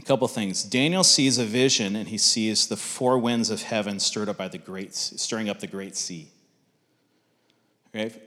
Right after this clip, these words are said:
Four winds, the four winds of heaven. First of all, how can you see the four winds of heaven?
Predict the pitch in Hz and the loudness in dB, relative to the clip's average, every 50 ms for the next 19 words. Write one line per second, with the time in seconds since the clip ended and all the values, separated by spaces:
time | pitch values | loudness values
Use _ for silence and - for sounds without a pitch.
0 | - - - - - 160 170 175 170 151 139 131 117 92 82 - - - - 123 | -16 -10 -6 -4 2 4 6 6 6 4 4 0 0 -2 -4 -6 -4 -4 -4 -4
1 | - - - 160 151 151 139 135 135 127 107 117 107 - - 117 104 90 85 78 | -4 -4 0 2 2 2 2 0 0 -2 -2 -4 -6 -4 -2 -2 -2 -2 -4 -10
2 | 76 - - 180 - - - 120 113 117 113 - 147 147 143 - 131 113 110 104 | -8 -6 -4 -2 -2 0 0 2 2 2 2 4 2 0 0 -2 -4 -4 -2 -2
3 | - - 151 139 107 117 113 - 120 104 98 90 98 95 90 92 87 - - 90 | -2 -2 -2 -2 -2 -2 -4 -4 -4 -4 -4 -4 -6 -8 -8 -12 -12 -12 -10 -10
4 | 85 98 110 123 123 | -8 -8 -8 -10 -10